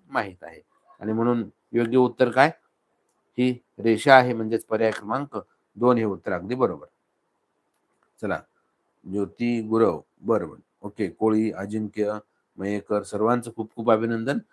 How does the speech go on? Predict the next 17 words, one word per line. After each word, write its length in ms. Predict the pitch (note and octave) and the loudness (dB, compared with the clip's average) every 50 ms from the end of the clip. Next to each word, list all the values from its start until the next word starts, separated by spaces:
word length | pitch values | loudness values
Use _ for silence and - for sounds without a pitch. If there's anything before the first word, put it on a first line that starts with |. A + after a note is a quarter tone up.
| _ _ _ _ _ _ - | _ _ _ _ _ _ -14
खूप 220 | A2 - - - | -14 -12 -10 -4
छान 160 | B2+ A#2+ A#2 | -4 -2 -2
तुम्ही 200 | A2 A2+ A2+ A#2 | -2 0 0 2
उत्तरं 320 | A2+ A2 A2+ - A2+ A2+ A2 | 0 0 2 0 0 0 2
देत 220 | G#2+ A2+ G#2+ A2 | 0 0 0 0
आहात. 200 | A2 A2+ B2+ C#3 - _ _ _ _ _ _ _ _ - | -4 -4 -4 -8 -10 _ _ _ _ _ _ _ _ -8
विद्यार्थी 340 | G#2+ G#2+ G#2+ B2+ A#2 A2 A#2+ | -8 -4 2 2 2 2 0
मित्रांनो, 320 | A#2 A2+ B2 B2+ C3 C#3+ B2 - | -6 0 0 2 2 0 -4 -8
अशा 200 | A2+ - - C3 | -12 -4 -4 -4
पद्धतीने 540 | B2+ A#2+ A2+ A2+ A#2 A2+ A2 A#2 B2 C#3 D#3 | -2 -2 -6 -4 -4 -6 -4 -6 -8 -6 -6
आपण 220 | - A2 A#2+ A#2+ | -8 -6 -2 -2
आज 220 | A2+ G#2+ G#2+ G2 G2 | -2 -2 -2 -4 -8
दहाच 300 | G#2 G#2 A2+ A#2 - - | -8 -4 -4 -4 -6 -6
प्रश्न 300 | - - G#2+ - A2+ G#2+ | -10 -10 -10 -8 -10 -6
पाहूया. 340 | - A2+ A2 A2+ B2+ C#3+ E3 _ _ _ _ _ _ _ | -2 -2 0 0 0 -2 -4 _ _ _ _ _ _ _
पुढचे 260 | - B2 A#2+ - B2 | -4 -2 -2 -2 -6
प्रश्न, 340 | G#2 A2 A2 G#2 - C3+ D#3 | -2 -2 -4 -2 -2 -6 -6